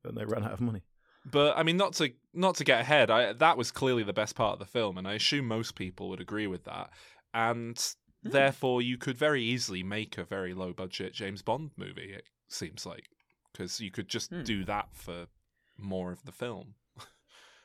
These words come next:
Speaker 3: Well, you make a good point. I think having Sam Mendes on board gives them a different kind of, uh, focus. Uh, obviously, he's, particularly at this point, was far more known for dramas. Uh, I know he directed Jarhead,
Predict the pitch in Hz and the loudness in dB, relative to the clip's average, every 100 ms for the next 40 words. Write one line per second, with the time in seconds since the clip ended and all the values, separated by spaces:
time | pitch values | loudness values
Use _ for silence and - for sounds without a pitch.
0 | - - 311 302 339 330 247 202 240 214 | -12 4 6 8 4 2 -2 2 6 8
1 | 160 180 226 208 214 190 185 - 190 175 | 8 4 4 2 2 4 2 4 4 6
2 | 170 175 156 147 147 143 143 135 131 - | 4 6 6 8 6 6 8 10 8 4
3 | 135 - 143 127 139 - 139 131 - 131 | 2 2 2 4 2 0 -2 0 2 2
4 | 131 120 127 120 - - - - - _ | 2 4 4 2 -2 -12 -14 -18 -20 _
5 | 120 120 120 117 120 - 170 139 - - | 2 6 6 4 0 6 6 6 2 -2
6 | 104 - - - - - - 127 123 123 | -2 -4 -4 -4 -4 -6 0 6 8 8
7 | 131 117 131 127 127 135 127 123 - - | 8 4 2 2 2 4 2 0 -4 -2
8 | 175 185 117 131 156 123 107 76 113 - | 0 4 6 6 2 2 0 0 -4 -6
9 | _ 143 143 147 123 123 120 120 123 - | _ 2 4 6 4 4 2 2 -2 -2
10 | 117 113 113 - 131 - 131 120 123 117 | 0 0 -4 -8 -10 4 6 8 6 4
11 | 120 120 - - 107 101 127 151 139 - | 2 -2 -6 -4 -4 -2 4 6 4 4
12 | 143 131 - 131 107 - 139 135 131 104 | 6 6 4 -4 -2 6 8 8 6 4
13 | 101 | 2